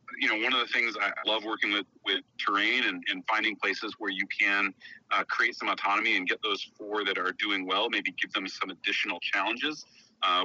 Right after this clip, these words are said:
looking at lateral learning opportunities. So, uh, maybe taking that same skill and applying it in a new way. So they're, they're getting to continue exploring that skill that you're working on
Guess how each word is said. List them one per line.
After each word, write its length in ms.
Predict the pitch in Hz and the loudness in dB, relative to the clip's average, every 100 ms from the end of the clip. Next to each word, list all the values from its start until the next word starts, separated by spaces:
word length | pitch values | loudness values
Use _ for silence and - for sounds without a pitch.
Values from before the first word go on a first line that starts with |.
| 87 - | -2 -4
looking 280 | 117 113 | -2 0
at 120 | 101 98 | 0 0
lateral 540 | 98 98 101 101 92 | 2 2 2 0 0
learning 320 | 95 98 101 98 | 0 2 0 0
opportunities. 640 | 101 - - 107 101 98 | -2 -2 -2 0 0 0
So, 280 | - 95 87 - - _ 92 | 0 -2 -2 -8 -20 _ -2
uh, 80 | 87 | 0
maybe 220 | 95 92 | 0 0
taking 300 | - 104 101 | 0 -2 0
that 140 | 98 - | -2 0
same 240 | 104 95 | -2 -2
skill 300 | - 117 107 | -2 -2 0
and 80 | 95 | -2
applying 360 | - 98 98 | -2 0 0
it 100 | 95 - | 0 -2
in 80 | 90 | -4
a 40 | |
new 140 | 95 | -4
way. 220 | 90 95 90 | 0 0 0
So 160 | 98 | 0
they're, 160 | 98 92 _ | -2 -2 _
they're 120 | 104 101 | -2 2
getting 400 | 113 110 107 101 - - _ | 2 2 2 -2 -6 -18 _
to 100 | - 135 | -4 -4
continue 420 | 120 - 135 113 | -6 -4 -2 -2
exploring 720 | - - - 120 131 131 117 | -4 -8 -10 -6 -2 -2 0
that 160 | 104 - | -2 -4
skill 360 | - - 110 | -6 -2 0
that 100 | 101 90 | -2 -4
you're 120 | 90 | -6
working 400 | 90 110 120 101 | -2 -2 0 0
on 360 | 92 90 87 | 2 2 -2